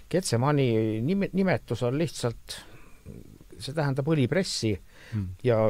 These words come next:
Speaker 1: ja koobas, eh, kus nad seal Getsemanis, eh, ööbisid,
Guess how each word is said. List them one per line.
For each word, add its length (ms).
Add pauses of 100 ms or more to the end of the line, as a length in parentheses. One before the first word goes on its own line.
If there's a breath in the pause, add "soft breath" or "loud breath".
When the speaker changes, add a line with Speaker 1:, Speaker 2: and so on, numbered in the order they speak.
(140)
Speaker 1:
ja 220 (180)
koobas, 680
eh, 220
kus 240
nad 100
seal 220
Getsemanis, 720
eh, 640 (680)
ööbisid, 600